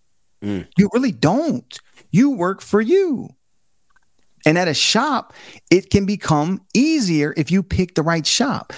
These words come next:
Speaker 2: People say, "Well, sweet, it, I'm, I'm totally responsible for everything.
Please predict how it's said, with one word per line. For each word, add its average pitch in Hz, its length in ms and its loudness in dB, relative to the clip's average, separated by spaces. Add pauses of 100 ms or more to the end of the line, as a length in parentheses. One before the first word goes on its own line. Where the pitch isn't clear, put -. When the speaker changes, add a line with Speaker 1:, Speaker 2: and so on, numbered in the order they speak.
(140)
Speaker 2:
People 202 160 4
say, 156 120 0
"Well, 170 220 0
sweet, 220 380 -2
it, 160 160 -2
I'm, 165 160 0
I'm 165 180 0
totally 180 300 2
responsible 165 540 0
for 139 140 0
everything. 170 460 0